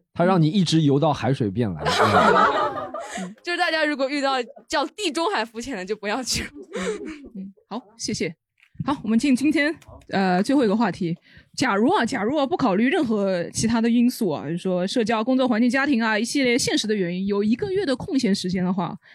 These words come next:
Speaker 3: 大家会怎么安排这个时间？过夏天嘛，想去哪里啊？做什么啊？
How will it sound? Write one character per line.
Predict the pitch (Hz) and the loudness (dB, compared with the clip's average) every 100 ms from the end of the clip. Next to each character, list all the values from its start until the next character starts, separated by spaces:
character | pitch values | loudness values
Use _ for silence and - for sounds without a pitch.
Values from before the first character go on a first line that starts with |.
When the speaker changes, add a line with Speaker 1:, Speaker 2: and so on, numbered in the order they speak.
| _ | _
Speaker 3:
大 | - 262 | -2 0
家 | 233 | 2
会 | 233 208 160 | 2 2 2
怎 | 170 | 0
么 | 156 139 | 0 -2
安 | - | 2
排 | 220 175 | 2 2
这 | 160 | 2
个 | 165 | 0
时 | - | 0
间？ | 151 139 143 | -2 -6 -2
过 | 240 | 0
夏 | 226 196 | 0 0
天 | 175 147 | -2 -4
嘛， | - - _ | -6 -12 _
想 | - | -2
去 | 190 262 | 0 2
哪 | 165 | 2
里 | 202 180 | 0 0
啊？ | 113 | -2
做 | 165 202 | -2 -2
什 | 156 | -2
么 | 160 | -2
啊？ | 147 | -4